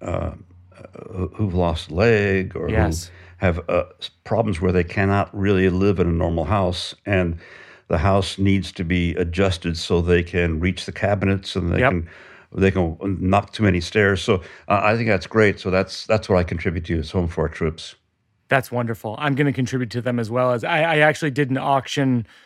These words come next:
Speaker 2: I donated an auction item, uh,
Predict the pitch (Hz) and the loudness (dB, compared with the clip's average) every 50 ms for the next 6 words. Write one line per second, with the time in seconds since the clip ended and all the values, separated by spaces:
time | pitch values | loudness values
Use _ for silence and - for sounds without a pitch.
0 | _ _ 135 120 160 160 156 151 143 139 127 135 139 139 143 139 - - 135 127 | _ _ -4 0 2 2 4 4 2 2 2 2 2 2 0 0 -2 -4 -4 -2
1 | 123 120 120 123 120 117 113 107 104 - _ _ _ _ _ _ - 127 123 120 | -2 -2 0 -2 -2 -2 -4 -6 -8 -12 _ _ _ _ _ _ -4 -2 0 0
2 | 117 117 113 | 0 0 -2